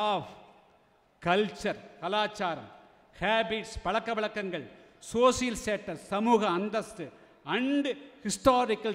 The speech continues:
tradition, வரலாற்று ரீதியாகவே எந்த விதத்திலும் ஆதிராவிடர் என்று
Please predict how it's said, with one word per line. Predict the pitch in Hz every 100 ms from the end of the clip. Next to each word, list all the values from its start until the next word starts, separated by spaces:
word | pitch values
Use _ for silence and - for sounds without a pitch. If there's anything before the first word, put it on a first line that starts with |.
| 175
tradition, | 185 175 180 143 117 - - 135
வரலாற்று | 180 214 240 233 233 208 185 175
ரீதியாகவே | 165 156 151 131 127 131 123 - _ _ _ _ _ 127 151
எந்த | 185 220 233 196
விதத்திலும் | 175 165 160 143 139 127 - - 135 170
ஆதிராவிடர் | 208 214 185 185 170 160 156 151 139 - 151
என்று | 165 160